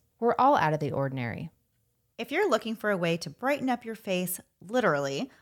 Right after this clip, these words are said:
Speaker 2: look no further than Thrive Causemetics. Thrive Causemetics is home to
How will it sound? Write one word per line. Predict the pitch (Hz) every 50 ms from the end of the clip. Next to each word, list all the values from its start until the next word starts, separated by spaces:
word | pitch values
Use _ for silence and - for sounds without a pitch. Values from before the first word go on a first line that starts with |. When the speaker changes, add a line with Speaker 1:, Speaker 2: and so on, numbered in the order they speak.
| _ -
Speaker 2:
look | 220 226 226 -
no | 269 330 392 403
further | - 226 196 196 202 196 208
than | 190 233 269 269 269
Thrive | - - 170 151 160 165 -
Causemetics. | - 151 147 - 156 131 - - - - - - - - _ _ _ _ _ _ _ _ -
Thrive | 226 220 233 277
Causemetics | - - 359 349 349 240 185 170 190 190 - 196
is | 170 -
home | 190 165 165 160
to | - -